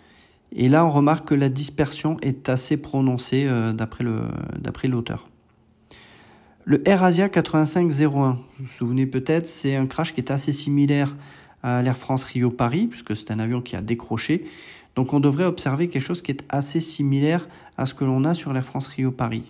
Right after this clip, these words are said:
Cet accident, il a eu lieu le vingt-huit décembre deux mille quatorze en Indonésie. Ben là, on a quand même quelque chose qui est un peu plus étalé dans le temps. Voilà. Le Asiana neuf cent quatre-vingt-onze,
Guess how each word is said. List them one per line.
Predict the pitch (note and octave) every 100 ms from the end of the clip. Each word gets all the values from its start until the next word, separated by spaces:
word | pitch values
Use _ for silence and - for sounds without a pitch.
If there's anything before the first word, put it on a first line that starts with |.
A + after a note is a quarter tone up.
| E3
Cet | - F#2
accident, | A2 A2 - C3+ D#3+
il | C3+
a |
eu | A#2+
lieu | D3
le | C#3+
vingt-huit | B2 C3+ - D3+
décembre | C3 C3 D3+
deux | C3+
mille | C#3
quatorze | C3+ B2 C#3+ C#3
en | A#2+
Indonésie. | B2 A#2+ B2 A#2+ A#2 - - - - - - - _ _ -
Ben | A#2+
là, | F3
on | E3+
a | D#3+
quand | - D3+
même | F3
quelque | E3+ C3+
chose | - F3 -
qui | - D3
est | D3
un | D3
peu | C#3+
plus | C#3 E3 D3
étalé | C#3 C3+ D3
dans | C3+
le |
temps. | C3 A#2 - _ _ _ _ _ _ _ B2
Voilà. | A#2 B2+ - - - - - - _ _ _ _ _ _ -
Le | C#3+
Asiana | - F3 E3+ F3+ G#3
neuf | F3+
cent | F3 F3+
quatre-vingt-onze, | F3 D#3+ - D#3 D3+ C#3 C3 A2+